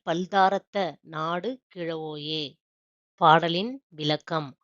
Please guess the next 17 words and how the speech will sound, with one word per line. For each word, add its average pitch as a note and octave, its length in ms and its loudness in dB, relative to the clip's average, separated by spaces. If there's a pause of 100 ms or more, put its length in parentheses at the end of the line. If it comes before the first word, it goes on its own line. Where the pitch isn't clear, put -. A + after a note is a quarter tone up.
(500)
ஞாயிறு G3+ 680 0
செல்லும் E3 640 -6 (280)
பாதையையும், D#3+ 920 -2 (140)
அந்த F3 400 -4
ஞாயிறு E3+ 720 -6 (460)
தாங்கிக் A#3 480 -2
கொண்டிருக்கும் E3+ 920 -10
சுமைகளையும், E3+ 880 -4 (480)
அந்த F#3 340 -6
சுமைக்குள் F#3 800 -8
சூழ்ந்து B3+ 480 -6
இருக்கும் E3+ 560 -8 (400)
உருண்டை G3+ 560 0
மண்டலங்களையும், D#3+ 1000 -2 (640)
காற்று G3 600 0
திரியும் D#3+ 600 -10 (200)
திசையையும், E3+ 720 -6